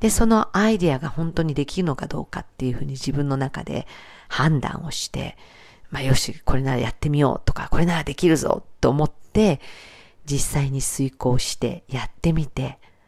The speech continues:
で、うまくいったら、「ああ、よかった。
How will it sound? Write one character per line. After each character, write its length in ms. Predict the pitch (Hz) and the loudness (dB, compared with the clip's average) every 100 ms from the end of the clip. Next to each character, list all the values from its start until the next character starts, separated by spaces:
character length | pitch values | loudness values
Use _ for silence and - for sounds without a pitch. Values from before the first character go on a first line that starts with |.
| _ _ _ _ - | _ _ _ _ -2
で、 140 | - 339 | 4 6
う 60 | |
ま 160 | 349 330 | 8 4
く 120 | - | 2
い 60 | 156 | -4
っ 20 | |
た 260 | - - 139 | 0 0 2
ら、 260 | 127 120 - - - - - - | -2 -4 -8 -16 -18 -20 -20 -20
「あ 260 | - - - | -12 -6 -6
あ、 20 | |
よ 80 | - | -6
か 140 | - - | -6 -6
っ 40 | - | -8
た。 100 | _ | _